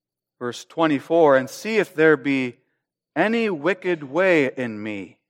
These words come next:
See if there be any wicked way in me."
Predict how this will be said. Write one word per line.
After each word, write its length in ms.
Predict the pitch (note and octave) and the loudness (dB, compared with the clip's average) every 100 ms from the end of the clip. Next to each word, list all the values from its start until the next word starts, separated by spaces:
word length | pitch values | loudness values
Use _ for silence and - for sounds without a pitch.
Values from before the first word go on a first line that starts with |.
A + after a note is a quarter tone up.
| _ _ _ _ _ | _ _ _ _ _
See 280 | - G3 G#3 | -18 -6 -2
if 200 | F#3 - | -2 2
there 180 | D#3+ | 2
be 260 | D3 C#3+ C3+ _ _ _ _ _ _ | 2 -2 -6 _ _ _ _ _ _
any 300 | D#3+ G3 F#3+ | -4 -2 -4
wicked 580 | C#3+ D3+ E3+ D#3 D3 _ | -2 -2 -2 -4 -6 _
way 560 | - B2+ C#3+ C3+ A2+ F#2 | -6 0 2 2 -2 -6
in 180 | G#2+ G2 | -12 -12
me." 320 | G2+ E2+ - | -14 -14 -20